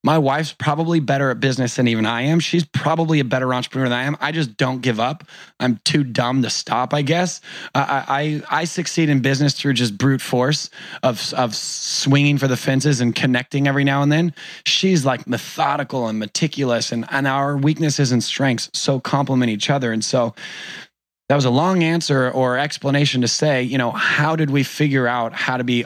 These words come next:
entrepreneurs slash couples and how are we so supportive? It's been an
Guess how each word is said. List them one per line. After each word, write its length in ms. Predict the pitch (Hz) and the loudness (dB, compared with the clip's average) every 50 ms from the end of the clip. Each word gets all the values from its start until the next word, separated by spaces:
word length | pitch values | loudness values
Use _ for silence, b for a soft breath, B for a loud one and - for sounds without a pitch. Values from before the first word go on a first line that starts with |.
| - - | -2 -2
entrepreneurs 680 | 127 131 131 127 - - 123 123 123 123 123 120 117 | -2 -2 -2 -4 -4 0 0 2 2 2 2 0 0
slash 360 | - - - 123 120 113 - | -2 -2 -2 -2 -2 -2 -4
couples 420 | - - - 127 - - 135 127 110 | -6 -4 -4 -4 0 0 -2 0 0
and 100 | 123 110 | -2 -2
how 140 | - - 131 | 0 0 0
are 80 | 131 | 0
we 100 | 127 127 | 0 0
so 200 | 120 - - 123 | -2 0 -2 -2
supportive? 560 | - - 107 - - 127 127 131 151 156 143 B B B B B B B - | -2 -4 -8 -4 -2 0 2 2 2 0 -2 B B B B B B B -2
It's 200 | - 156 147 - | -2 -2 0 0
been 160 | 170 165 156 | 0 2 4
an 140 | 143 135 | 2 2